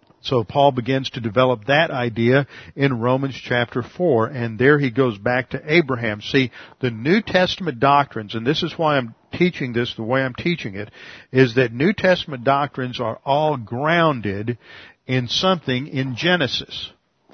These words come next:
So that if you do away with Genesis, you do away with the, with, with, uh, the New Testament and these key doctrines in the New Testament. So we, what I'm trying to show you is the, as we go through Genesis,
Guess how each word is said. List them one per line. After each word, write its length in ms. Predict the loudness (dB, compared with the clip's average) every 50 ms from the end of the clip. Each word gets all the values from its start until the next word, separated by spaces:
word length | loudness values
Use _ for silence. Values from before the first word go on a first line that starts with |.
| _ -20 -20 -20 _ _
So 300 | -2 2 4 4 6 6
that 180 | 6 4 6
if 240 | 6 4 4 4 4
you 240 | -2 -2 0 0 0
do 180 | 2 2 2
away 260 | 2 4 4 4 4 4
with 180 | 4 0 -2
Genesis, 580 | -2 -2 -2 -2 0 -2 -2 -2 -4 -4 -4 -6
you 80 | -6
do 180 | -4 -2 -2 0
away 300 | 0 0 2 2 2 2
with 220 | 2 0 -4 -2
the, 260 | 0 0 0 0 -2 -6 _ _ _ _ _ _ _
with, 240 | -2 -2 -2 -2 -2
with, 340 | -2 -2 -2 -2 -2 -2 -2
uh, 220 | 0 0 0 -2 -6 _ _ _ _ _ _ _
the 100 | -6 -4 0
New 140 | 0 -2
Testament 540 | 0 0 0 0 0 -2 -4 -6 -8 -8 -6 -6
and 120 | -6 -4
these 160 | -4 -4 -4 -6
key 260 | -6 -4 -2 -2 0
doctrines 540 | 0 0 0 0 0 -2 -6 -12 -12 -10 -10
in 100 | -10 -8
the 60 | -8
New 140 | -8 -8 -10
Testament. 500 | -6 -4 -4 -4 -4 -6 -12 -14 -14 -12
So 180 | -4 -2 -2 0
we, 220 | 0 0 -2 -2 -6 -18 -20 -20 -20 _ _
what 140 | 4 4 4
I'm 120 | 4 0
trying 360 | -2 -2 0 2 2 2 0
to 60 | -2
show 260 | -4 -2 0 2 2 2
you 260 | 2 0 0 0 -2
is 340 | 0 0 0 0 0 -2 0
the, 300 | 2 4 4 4 4 2
as 160 | 0 -2 -2
we 100 | -2 0
go 160 | 4 6 4
through 180 | 4 4 -2 -6
Genesis, 600 | -2 0 0 2 2 0 -4 -4 -6 -6 -8 -10